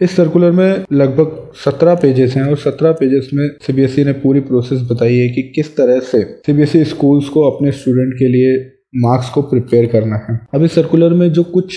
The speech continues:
important चीज़ें हैं वो मैं आपको बता देता हूँ, जिससे कि आप अपने schools के students के लिए, आप अपने students के लिए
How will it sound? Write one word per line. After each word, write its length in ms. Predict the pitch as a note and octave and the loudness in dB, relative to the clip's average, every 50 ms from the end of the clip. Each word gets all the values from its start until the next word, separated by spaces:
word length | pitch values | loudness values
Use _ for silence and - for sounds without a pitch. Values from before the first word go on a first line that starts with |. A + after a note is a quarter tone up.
| - - - | -20 -8 -4
important 580 | C#3+ C3 B2 B2 B2 B2 B2 B2 C#3+ D#3+ E3 D#3+ | -4 -2 -2 0 0 -2 0 0 0 -2 -2 -2
चीज़ें 300 | - - C3+ B2+ B2+ C3 | -2 -2 0 0 0 0
हैं 200 | B2 A#2+ A#2+ A#2+ B2+ B2 | 0 2 2 0 0 0
वो 160 | A#2+ B2 B2+ | 0 0 2
मैं 140 | B2 C3 C3+ | 2 0 0
आपको 260 | C3 A#2+ B2 - C3+ C3+ C3 - - C3+ C3 | 0 -2 0 0 0 0 0 -2 -6 -4 -4
बता 220 | A#2+ A2+ - A2 A2+ | -4 0 0 0 2
देता 260 | A2+ A2 A2 - A2 A2 A#2 | 2 0 -2 -2 -4 -2 -2
हूँ, 120 | A#2 C3+ - - _ _ _ | -4 -6 -10 -16 _ _ _
जिससे 260 | C#3+ C#3+ C3+ - E3+ | -4 -4 0 0 0
कि 100 | D#3 F3 D3 | 0 0 0
आप 240 | C3+ C3+ D3 D3+ D#3 | 2 2 2 2 2
अपने 280 | D3 D3+ D#3 D#3 D3+ C3+ | 0 0 0 0 0 0
schools 400 | - - - C3 C3 C3 C3 - | -2 -2 0 0 0 0 -2 -2
के 180 | - D3 D3 C#3+ B2 - | 0 0 2 2 -2 -6
students 480 | - - D3 C3 B2 C3 C3+ B2+ - | -6 -2 -2 0 2 2 0 0 -2
के 120 | - C3+ B2 | 0 0 2
लिए, 260 | A#2 A#2 A#2+ B2 A#2+ | 2 2 2 2 2
आप 220 | - B2+ B2 B2 | 2 0 0 0
अपने 320 | B2+ - - C3 B2+ B2+ C3+ | -2 -4 -4 -4 -4 -4 -6
students 480 | - - - C#3 C3 B2+ C3 C3 B2 - | -10 -4 0 0 2 2 0 -2 -2 -2
के 120 | - C3+ | 0 0
लिए 280 | B2 B2 B2 A#2+ B2 | 2 2 2 2 2